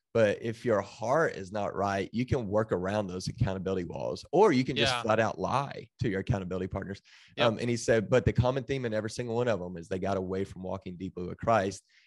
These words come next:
Speaker 1: and everything around them just became a job," you know? Yeah.
Speaker 2: Yeah.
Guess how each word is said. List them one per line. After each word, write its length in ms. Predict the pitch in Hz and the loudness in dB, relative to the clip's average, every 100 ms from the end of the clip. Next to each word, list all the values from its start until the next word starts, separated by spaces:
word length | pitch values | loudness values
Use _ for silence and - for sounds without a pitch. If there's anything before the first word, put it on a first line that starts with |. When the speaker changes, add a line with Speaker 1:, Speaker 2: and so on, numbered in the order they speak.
| - | -8
Speaker 1:
and 100 | - | -6
everything 420 | - 107 110 107 98 | 0 0 2 2 0
around 300 | 98 104 98 | 0 -2 -2
them 140 | 92 | -6
just 240 | 101 95 | -8 -6
became 320 | 95 - 92 90 | -4 -2 -2 -6
a 60 | |
job," 460 | 87 95 95 - - _ - | -6 -6 -6 -8 -14 _ -12
you 140 | 110 | -8
know? 180 | 98 95 - _ - | -8 -8 -12 _ -20
Yeah. 60 | - - _ _ _ _ _ - | -20 -20 _ _ _ _ _ -10
Speaker 2:
Yeah. 300 | 135 123 | -4 -4